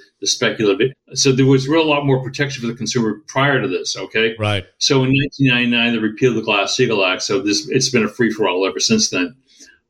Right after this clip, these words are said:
Speaker 1: But during that whole period, between the nineteen eighties and nineteen ninety-nine, repeal of usury laws and things like that started to happen. So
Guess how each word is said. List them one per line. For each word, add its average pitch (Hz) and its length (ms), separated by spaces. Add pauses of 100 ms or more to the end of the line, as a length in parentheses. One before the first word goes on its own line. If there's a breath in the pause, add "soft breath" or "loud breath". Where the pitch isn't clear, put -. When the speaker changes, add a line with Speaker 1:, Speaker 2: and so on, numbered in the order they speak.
Speaker 1:
But - 240 (180)
during 147 280
that 120 180
whole 120 240
period, 127 480
between 135 380
the 120 60
nineteen 120 380
eighties 110 300
and 107 80
nineteen 104 300
ninety-nine, 95 540 (220 soft breath)
repeal 117 440
of 110 60
usury 107 380
laws 95 440
and 107 120
things 107 160
like 98 200
that 95 260 (280 soft breath)
started 101 720
to - 100
happen. 92 440
So 95 360